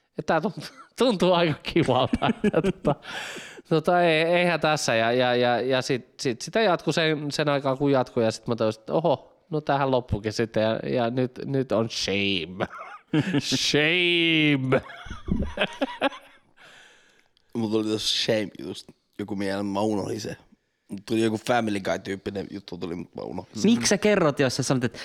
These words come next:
Speaker 3: sä
Speaker 2: Ei,
Speaker 3: aloitat,
Speaker 2: kun mä,
Speaker 3: mut sit sä
Speaker 2: mut kun
Speaker 3: unohdit sen?
Speaker 2: <laughs> Mä tiedän, toi on ärsyttävää, kun mä unohdin sen nimenomaan sen. Mä olin sanomassa, mä muistin sen, mut heti kun mä vedin mikin tähän näin, niin
Speaker 1: Mhm, mhm,
Speaker 2: se
Speaker 1: mhm.
Speaker 2: katosi.
Speaker 3: Vedä mikki pois.
Speaker 1: Tartu dikki.
Speaker 2: Ah, joo, tartun dikkiin pois.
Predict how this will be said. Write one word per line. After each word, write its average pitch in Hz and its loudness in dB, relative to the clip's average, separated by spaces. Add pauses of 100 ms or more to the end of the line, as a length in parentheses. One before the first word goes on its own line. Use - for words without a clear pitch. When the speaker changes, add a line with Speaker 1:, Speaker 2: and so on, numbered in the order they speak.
Speaker 3:
sä - 0
Speaker 2:
Ei, 151 2
Speaker 3:
aloitat, 156 4
Speaker 2:
kun - 0
mä, - 4
Speaker 3:
mut - 2
sit - 2
sä - 4
Speaker 2:
mut - 6
kun - 6
Speaker 3:
unohdit - 4
sen? 226 4 (120)
Speaker 2:
<laughs> 240 0
Mä 196 2
tiedän, 190 4
toi 190 4
on 185 6
ärsyttävää, 151 2
kun 147 -2
mä 156 4
unohdin 151 2
sen 98 -6
nimenomaan 98 -2 (100)
sen. - -4 (800)
Mä 120 2
olin 120 4
sanomassa, 160 2
mä 139 4
muistin 143 2
sen, 135 2
mut - -8
heti 131 2
kun 117 0
mä 110 0
vedin 117 2
mikin 120 0
tähän 87 -4
näin, 135 0
niin 135 2 (100)
Speaker 1:
Mhm, 120 -2 (100)
mhm, 123 0
Speaker 2:
se - -6
Speaker 1:
mhm. 120 -2
Speaker 2:
katosi. - -4 (240)
Speaker 3:
Vedä 131 2
mikki 127 2
pois. 131 2
Speaker 1:
Tartu 135 0
dikki. 120 -4
Speaker 2:
Ah, 139 4
joo, 131 4
tartun 123 0
dikkiin 107 -4
pois. 104 -4